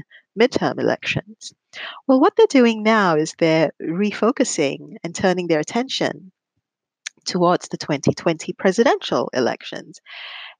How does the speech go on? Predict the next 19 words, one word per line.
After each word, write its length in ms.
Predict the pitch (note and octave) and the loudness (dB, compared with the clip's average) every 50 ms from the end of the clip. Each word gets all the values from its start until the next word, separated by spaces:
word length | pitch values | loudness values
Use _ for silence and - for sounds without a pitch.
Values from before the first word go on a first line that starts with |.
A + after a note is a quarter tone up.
| _ _ | _ _
And 320 | - A3 A3+ A3 A3+ A3 - - - | 0 0 0 0 0 -4 -2 0 2
in 140 | A#3+ C4 D4 | 2 2 4
the 60 | E4+ | 4
name 220 | D#4 D4 D4 C#4 | 4 4 4 2
of 140 | C#4+ - - | 0 -2 0
unity, 720 | A3+ A#3 C4+ E4+ E4+ D#4 C#4 - - D3+ C3+ C#3 D3 - - - | 2 4 4 4 4 4 2 0 0 0 0 -2 -2 -4 -4 -8
what 460 | - - - F3 E3 F3+ G3 G#3+ G#3+ - | -10 -6 -2 2 4 4 4 4 2 2
they've 160 | - D4+ D#4 - | 2 2 2 2
started 440 | - - G3+ F3 E3+ - D#3+ - | 0 0 -2 -2 -2 -4 -6 -10
to 100 | - - | -10 -12
do 480 | - - - F4+ F#4+ B3+ F#3 D3+ D3+ D3 | -10 -2 0 2 2 4 4 2 2 2
is 140 | - F#3 - | 0 -2 -2
they're 140 | - - E3+ | 0 0 0
having 560 | F3+ - - - A3 G#3 G#3 A3+ A3 A3 G#3 - | 0 -2 -2 0 2 2 2 2 -2 -2 -2 2
both 260 | F3 F#3 F3+ F#3 - - | 2 2 2 2 -2 -10
members 680 | - E3 D#3+ D#3 D#3 D3+ E3 E3+ G3 A#3 C4 C#4 C#4 - | -16 -12 -2 0 0 0 2 4 4 6 6 4 2 0
of 200 | - - F3+ - - | 0 -2 -2 0 0
their 160 | - A#3+ B3 | 2 2 2
group 300 | - - C#4 D4+ E4+ - | 2 2 2 2 2 0